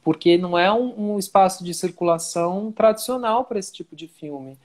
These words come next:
de nicho ou de autor, ou seja lá como a gente vai chamar. É, não é, ele, ele tá muito mais restrito a um,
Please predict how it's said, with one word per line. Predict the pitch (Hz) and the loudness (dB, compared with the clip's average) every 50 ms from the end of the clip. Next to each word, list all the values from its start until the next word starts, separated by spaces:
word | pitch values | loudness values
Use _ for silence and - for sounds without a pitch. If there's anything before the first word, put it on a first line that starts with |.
| _ _ - | _ _ -8
de | 143 151 165 | -4 -2 -2
nicho | 156 139 143 170 175 - - | 0 0 0 -2 -2 -2 -2
ou | 143 131 | -2 0
de | 127 | 0
autor, | 143 143 139 - - 127 135 165 170 131 | -2 -2 -2 -4 -2 2 4 4 4 2
ou | 131 123 | 0 -4
seja | - - 147 139 143 143 147 143 | -4 0 0 0 2 2 2 2
lá | 143 147 | 2 2
como | 147 - 147 147 | 0 -4 -6 -6
a | 147 | -6
gente | 143 147 156 147 - - 160 | -6 -6 -10 -10 -4 -4 -4
vai | 147 151 151 151 | 0 0 -2 -2
chamar. | - - - 214 208 185 165 156 151 - - _ _ - _ _ - | -4 -8 -12 -10 -6 -4 -2 -2 -2 -4 -8 _ _ -20 _ _ -4
É, | 151 143 143 139 135 - _ - | -2 0 0 -2 -4 -6 _ -6
não | - 170 196 202 190 | -2 0 2 4 6
é, | 190 208 202 - | 4 4 4 6
ele, | 190 185 185 202 196 180 | 4 4 4 4 4 2
ele | 180 185 190 | 2 2 0
tá | - - 190 | 0 0 2
muito | 185 196 220 254 - 294 | 2 2 0 0 0 0
mais | 262 233 208 196 180 165 | 0 0 0 0 0 -2
restrito | 185 180 - - - 170 170 - 165 | -4 -4 -2 0 0 0 0 0 -2
a | 156 | -2
um, | 147 147 147 143 143 139 135 | -2 -4 -6 -8 -10 -12 -16